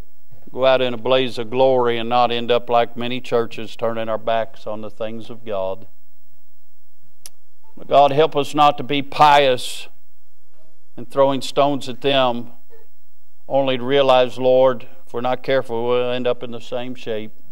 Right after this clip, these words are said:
God, I pray for those that have turned away from you, that they'd come back to you.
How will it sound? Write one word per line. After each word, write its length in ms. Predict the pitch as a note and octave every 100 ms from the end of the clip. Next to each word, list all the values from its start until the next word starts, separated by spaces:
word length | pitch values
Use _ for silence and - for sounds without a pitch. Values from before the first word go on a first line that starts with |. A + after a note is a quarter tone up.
| - - - - - - - - - - - - -
God, 220 | A#2 B2+
I 120 | C#3 C3+
pray 220 | D3+ D3+
for 140 | -
those 320 | B2+ B2+ B2+
that 120 | C3 A#2+
have 140 | A#2
turned 280 | C3+ C3 B2
away 240 | B2 C3+
from 320 | C3 A#2+ A2+
you, 100 | A#2+
that 160 | A#2+ A#2
they'd 220 | A#2+ A#2
come 200 | - B2
back 280 | C3 A#2+ -
to 100 | G#2+
you. 200 | G2+ G#2